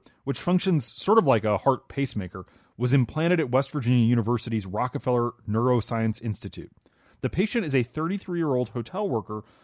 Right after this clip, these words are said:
who says he's been unable to remain sober for more than four months since he was fifteen years old, despite trying a variety of medications and other inpatient and outpatient treatments. He's the first of four people in a pilot program, which aims to demonstrate that the technique is safe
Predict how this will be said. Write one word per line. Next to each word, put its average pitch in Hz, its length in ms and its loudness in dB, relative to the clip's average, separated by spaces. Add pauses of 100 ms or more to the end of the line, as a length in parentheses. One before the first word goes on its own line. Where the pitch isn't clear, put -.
(180)
who 139 80 -2
says 156 220 2
he's 160 120 2
been 156 240 2
unable 180 360 2
to 165 80 2
remain 139 340 2
sober 135 320 -2
for 120 140 -4
more 117 280 -2
than 113 160 0
four 147 300 -4
months 110 460 -2
since 120 240 -2
he 123 80 -4
was 110 160 -8
fifteen - 460 -6
years 113 200 -2
old, 113 300 -2 (340)
despite 131 400 -4
trying 123 300 -2
a - 20 -6
variety 101 340 -2
of 92 60 -4
medications 98 640 -6
and 98 120 -2
other 110 200 -2
inpatient 127 580 -4
and 120 200 0
outpatient 104 560 -6
treatments. - 480 -16 (560)
He's 170 160 2
the 175 80 6
first 202 260 0
of 170 80 -2
four 175 240 0
people 160 320 -2
in 123 80 2
a 117 80 2
pilot 190 480 -8
program, 98 460 -10 (300)
which 156 180 -4
aims 214 260 4
to 208 100 0
demonstrate 160 540 0
that 135 140 -4
the 117 40 -10
technique 165 440 -2
is 127 100 0
safe 170 500 0